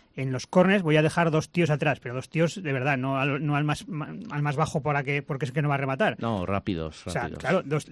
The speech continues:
Speaker 1: entonces dejas dos atrás, aunque sacrifiques que va a haber menos remate,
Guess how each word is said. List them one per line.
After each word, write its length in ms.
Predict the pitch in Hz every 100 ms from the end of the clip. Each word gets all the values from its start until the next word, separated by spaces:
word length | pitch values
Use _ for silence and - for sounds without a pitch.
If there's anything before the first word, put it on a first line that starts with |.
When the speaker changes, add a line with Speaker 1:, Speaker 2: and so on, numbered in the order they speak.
| - 269
Speaker 1:
entonces 260 | 160 180 -
dejas 260 | 175 208 185
dos 140 | 202
atrás, 300 | 208 226 214 -
aunque 220 | 170 156
sacrifiques 540 | 139 135 135 185 226
que 80 | 214
va 80 | 208
a 20 |
haber 180 | 202 208
menos 260 | 202 196 196
remate, 400 | 196 202 -